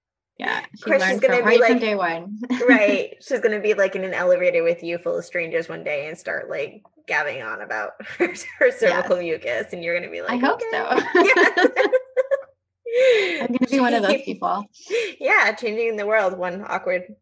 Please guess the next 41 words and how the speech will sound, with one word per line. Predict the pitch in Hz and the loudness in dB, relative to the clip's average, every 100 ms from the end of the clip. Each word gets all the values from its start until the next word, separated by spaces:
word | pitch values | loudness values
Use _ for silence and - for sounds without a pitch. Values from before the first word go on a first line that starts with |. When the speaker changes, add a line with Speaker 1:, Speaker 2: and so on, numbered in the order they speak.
| - | -8
Speaker 2:
elevator | 196 175 175 | -4 0 0
conversation | 175 170 180 180 170 | -2 -4 -4 -6 -6
at | 147 190 | -6 -2
a | |
time. | 247 226 - | 0 -2 -4
<laughs> | - - - _ _ 370 190 | -10 -20 -20 _ _ -12 -8
Speaker 1:
Absolutely. | 185 - - 208 185 190 175 165 - | -10 -10 -12 -8 -6 -8 -8 -10 -6
I | - 233 | -2 2
never | 262 262 | 4 2
thought | 269 202 190 | 0 2 2
I'd | 180 185 | 2 -2
be, | 175 175 | -6 -6
like, | 165 160 - | -6 -6 -6
on | 175 170 | -6 -4
the | 170 | -6
internet | 143 170 156 156 151 | -8 -8 -4 -4 -6
showing | - 160 160 156 151 - | -8 -6 -4 -6 -8 -6
or | 160 | -6
talking | - 151 160 160 | -2 -4 -4 -4
about | 143 143 | -4 -6
my | 151 - | -10 -8
period | 147 147 147 147 - | -6 -4 -6 -8 -12
to, | 151 156 | -12 -10
like, | 160 - _ _ _ | -10 -12 _ _ _
thousands | - 156 170 147 | -4 -4 -6 -12
of | - | -14
people | - - | -14 -10
at | - | -10
a | - | -8
time, | - - 190 | -6 -6 -6
but | - - - _ _ | -8 -8 -10 _ _
Speaker 2:
Yeah. | 214 175 - | -14 -12 -10
Speaker 1:
yeah, | - - - | -10 -10 -20
it's | _ _ - | _ _ -20
amazing. | 170 - - - | -18 -16 -18 -18
I | |
love | 175 - | -16 -14
it. | - - 208 _ _ _ _ _ | -16 -16 -20 _ _ _ _ _
Speaker 2:
Yeah, | 214 185 147 190 - | -8 -6 -8 -12 -14
it's | - | -14
fun. | - 370 175 170 | -8 -6 -6 -12